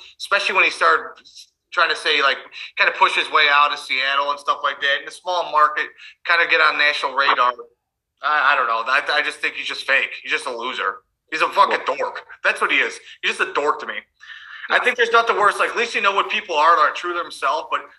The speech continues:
Speaker 1: a loser will be anything he wants people to want him to be, and that's what I feel like he is.
Speaker 2: So he was going into the tunnel in halftime. I don't know if you guys saw it or not, but there's a camera in the corner, and I guarantee he knew the camera was there. He stood out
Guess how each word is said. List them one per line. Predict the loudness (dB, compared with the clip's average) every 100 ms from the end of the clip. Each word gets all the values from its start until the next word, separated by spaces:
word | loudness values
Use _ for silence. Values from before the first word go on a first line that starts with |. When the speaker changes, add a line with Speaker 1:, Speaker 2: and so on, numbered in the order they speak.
| -8
Speaker 1:
a | -4
loser | -2 -2 -2
will | -2 -2
be | 0 0
anything | -2 -2 -4
he | -6 -2
wants | 0 0 -2
people | -8 -8 -12 -12 _ _ _ _ _ _ _ _ _ _ _
to | -4
want | 4 6 6
him | 2
to | -2
be, | -4 -4 -6
and | -2
that's | -2 2
what | -2
I | 0
feel | -4
like | -2 -4
he | -6
is. | -8 -12 -20 -20 _ _ _ -2
Speaker 2:
So | 4 4
he | 4
was | 6
going | 6 6
into | 0 -4 -4
the | -2
tunnel | -2 -2 -2
in | -6
halftime. | -4 -4 -2 -2 -2 -10 _
I | -2
don't | 0
know | 4 2
if | 0 _
you | -6
guys | -6 -4
saw | 0 4 4
it | 4
or |
not, | 0 -2 0
but | -2 _ _ _ _ _ _
there's | 2 2
a | 2
camera | 2 2 4 2
in | -2
the |
corner, | -4 0 2 2
and | 0
I |
guarantee | 0 0 0 0 -4 -4
he |
knew | -6 -10
the | -8
camera | -6 -2 -2
was | -2
there. | -4 -2
He | -4
stood | -8 -4 -2
out | 2 0